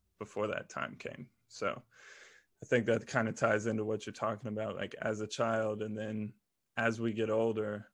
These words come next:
we get closer to that source, if you wanna call it that. So, but do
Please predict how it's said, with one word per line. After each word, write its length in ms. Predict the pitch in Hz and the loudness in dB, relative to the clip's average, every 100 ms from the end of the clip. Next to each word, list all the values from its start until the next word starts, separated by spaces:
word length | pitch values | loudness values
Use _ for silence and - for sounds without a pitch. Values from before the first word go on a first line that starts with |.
| _ _ | _ _
we 120 | 110 | -8
get 280 | 110 101 - | -4 -6 -8
closer 840 | - - 113 113 - 110 107 104 | -12 -2 0 0 -2 0 0 -2
to 640 | - - 110 104 98 98 - _ _ _ _ _ _ 98 | -6 -8 -6 -6 -8 -10 -12 _ _ _ _ _ _ -2
that 180 | 92 - | -2 -2
source, 600 | - 117 - - - - - | 0 2 2 -4 -12 -12 -16
if 120 | - | -14
you 60 | - | -14
wanna 160 | - | -14
call 240 | - - 76 | -10 -8 -8
it 120 | - | -8
that. 240 | 50 50 - _ _ | -10 -10 -14 _ _
So, 360 | - - - - _ _ _ _ _ _ _ _ _ _ _ - | -20 -18 -18 -18 _ _ _ _ _ _ _ _ _ _ _ -4
but 320 | 117 82 | -2 -2
do 60 | - | -6